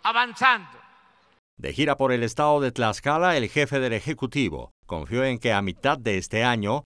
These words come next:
Speaker 2: ya estén funcionando todos los programas en todo el país.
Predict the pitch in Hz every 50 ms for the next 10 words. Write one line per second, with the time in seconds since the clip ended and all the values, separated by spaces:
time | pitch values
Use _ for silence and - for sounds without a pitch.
0 | _ _ - 135 151 147 - - 151 151 - - 160 143 127 - 120 110 127 139
1 | 147 147 131 135 127 123 - - 156 160 160 143 156 147 139 120 - - 123 113
2 | 110 123 139 131 117 117 135 160 160 - - - - _ 139 123 98 87 - -
3 | 139 139 107 87 82 80 - 87 90 107 113 95 78 - - - -